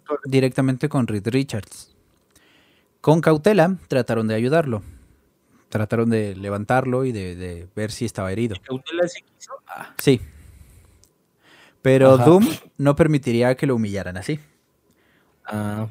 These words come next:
Speaker 2: pendejo.
Speaker 1: Wolverine sugirió ayudarlo cortándole la armadura con sus garras. Y como Doom se dio cuenta que ellos tampoco comprendían que solo son insectos o bacterias en comparación con el poder de Beyonder,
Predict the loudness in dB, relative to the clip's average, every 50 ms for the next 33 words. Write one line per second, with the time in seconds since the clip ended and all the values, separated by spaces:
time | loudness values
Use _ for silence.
0 | -12 _ -10 -10 -10 -8 -8 -8 -8 -10 -8 -10 -10 -4 0 2 2 2 4 2
1 | 0 0 0 0 -4 -4 -4 -6 -4 -2 -2 0 0 0 0 2 2 2 2 2
2 | 0 -2 -2 -4 -4 _ _ _ -2 -2 -2 2 2 0 2 4 2 4 4 2
3 | 2 0 0 -2 -4 -4 -4 -6 -8 -8 -10 -10 -10 -12 -8 -6 -6 -6 -8 -12
4 | -20 -20 _ _ _ _ _ _ _ _ _ _ _ _ _ -20 _ _ _ _
5 | -20 -20 -20 -20 -20 -20 _ -6 -2 2 2 4 4 2 0 2 2 2 4 6
6 | 4 4 4 4 2 2 4 4 4 4 4 2 2 2 2 -2 -4 -2 0 0
7 | 0 2 0 0 0 0 -2 0 -2 -4 -4 -6 -6 -6 -4 -2 -2 -2 -2 0
8 | 2 2 0 0 -2 -6 -8 -10 -4 -2 -2 0 0 0 0 0 0 0 -2 -2
9 | -2 -2 -2 -2 -2 _ -8 -8 -8 -8 -10 _ -4 -2 -2 -2 -6 -6 _ 0
10 | 0 2 2 0 -2 -4 -6 -14 -20 _ _ _ _ -4 -4 -2 -2 -4 -4 -2
11 | -2 -2 -2 -2 -2 -4 -4 -2 -4 -4 -6 -6 -8 -8 -6 -6 -4 -4 -6 -4
12 | -4 -4 -4 -6 -4 -4 -2 -2 -2 -4 -6